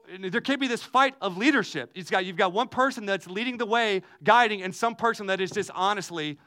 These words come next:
the follower. And this is what it is to keep in step with the Spirit. As you learn to put the, as you learn to submit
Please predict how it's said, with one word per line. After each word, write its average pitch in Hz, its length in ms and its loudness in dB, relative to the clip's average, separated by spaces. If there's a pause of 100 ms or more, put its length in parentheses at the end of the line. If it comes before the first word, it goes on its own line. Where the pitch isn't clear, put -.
(120)
the - 80 -10
follower. 123 500 0 (1500)
And 117 100 -10
this 170 120 -8
is 175 100 -12
what 151 160 -8
it 147 60 -8
is 143 100 -10
to 143 80 -16
keep 147 180 -12
in 135 80 -14
step 127 240 -12
with 131 120 -18
the - 80 -20
Spirit. - 340 -20 (1300)
As 131 140 -6
you 135 100 -8
learn 151 240 -8
to 131 60 -10
put - 320 -10
the, 123 100 -14 (180)
as 127 180 -10
you 135 80 -12
learn 151 200 -10
to 143 100 -12
submit 131 440 -12